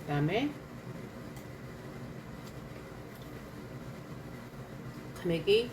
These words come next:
두 점을 올리고 그다음에 제가 아사비를 살짝 했어요. 여기다가 아사비를 살짝 섞어서 올리고 난 다음에 마늘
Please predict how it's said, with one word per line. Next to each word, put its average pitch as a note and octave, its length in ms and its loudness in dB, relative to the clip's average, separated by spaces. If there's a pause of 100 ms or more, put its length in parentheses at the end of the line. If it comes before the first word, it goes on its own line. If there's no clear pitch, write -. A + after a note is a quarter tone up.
(140)
두 D3+ 100 2
점을 E3+ 240 8
올리고 D#3+ 600 8 (760)
그다음에 D#3 280 4
제가 D3 240 4
아사비를 F3+ 400 4
살짝 G#3 340 -2
했어요. E3 360 6
여기다가 C#3 460 4
아사비를 C#3+ 520 4
살짝 E3+ 380 4
섞어서 E3+ 680 2 (2500)
올리고 D3+ 400 6
난 D#3 220 6
다음에 F3 480 6 (2250)
마늘 C#3+ 360 8